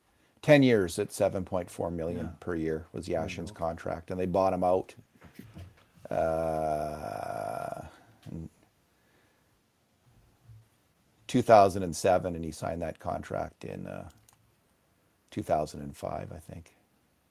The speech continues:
Speaker 1: Or I might have that wrong. It's kinda hard to tell from Cap Friendly. Alrighty, Bruce. Well, I think, uh,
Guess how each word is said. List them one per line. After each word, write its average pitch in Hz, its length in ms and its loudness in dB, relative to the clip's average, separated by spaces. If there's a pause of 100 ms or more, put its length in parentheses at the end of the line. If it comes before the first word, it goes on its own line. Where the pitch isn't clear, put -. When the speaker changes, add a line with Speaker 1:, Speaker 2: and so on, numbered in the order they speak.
(440)
Speaker 1:
Or 50 640 -12 (260)
I - 40 -10
might 76 180 -8
have 71 160 -8
that - 200 -10
wrong. 80 220 -12
It's - 100 -18
kinda 85 200 -4
hard 78 140 -8
to - 60 -16
tell 73 180 -8
from - 160 -12
Cap - 220 -10
Friendly. 82 300 -12 (1080)
Alrighty, 208 300 12
Bruce. 156 220 8
Well, 147 140 12
I 151 80 10
think, 170 380 0
uh, 117 340 12